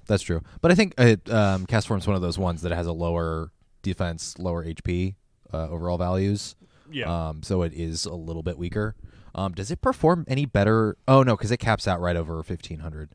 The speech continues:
Speaker 1: so it
Speaker 2: Mm-hmm.
Speaker 1: wouldn't be better. God, I wish it could be better in, like, Ultra.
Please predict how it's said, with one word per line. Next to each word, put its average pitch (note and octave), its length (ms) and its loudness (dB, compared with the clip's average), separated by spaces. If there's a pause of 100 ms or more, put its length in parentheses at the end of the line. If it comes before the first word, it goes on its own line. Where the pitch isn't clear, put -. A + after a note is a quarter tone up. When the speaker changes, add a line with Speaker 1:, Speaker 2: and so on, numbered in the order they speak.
Speaker 1:
so - 120 -6
it F2 40 0
Speaker 2:
Mm-hmm. E2+ 100 -2
Speaker 1:
wouldn't E2+ 180 -4
be E2+ 80 -6
better. D#2+ 300 -6 (560)
God, - 160 -14
I - 40 -10
wish E2 200 -10
it - 40 -16
could - 140 -14
be - 80 -4
better D2+ 240 -4
in, D#2+ 80 -6 (100)
like, D#2+ 180 -6
Ultra. D#2+ 440 -2